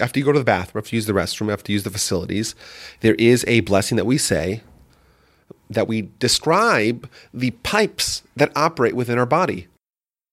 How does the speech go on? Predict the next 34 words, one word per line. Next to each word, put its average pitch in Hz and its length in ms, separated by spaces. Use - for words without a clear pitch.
We 113 120
have 110 360
this 107 140
whole 147 180
network 117 460
of 87 80
veins 113 520
and 87 160
arteries, 139 680
and 117 160
there's 107 160
so 165 240
much 170 440
traffic, 170 580
and 120 140
there's, 117 120
it, 123 280
it's 127 200
more 190 480
comprehensive, 165 1040
it's - 160
more 165 160
exhaustive, 127 600
the 107 60
network 101 880
of 113 220
pipes 151 460
and 113 100
canals 127 420
that 113 80
we 107 100
have 127 180
within 202 260
us, 120 340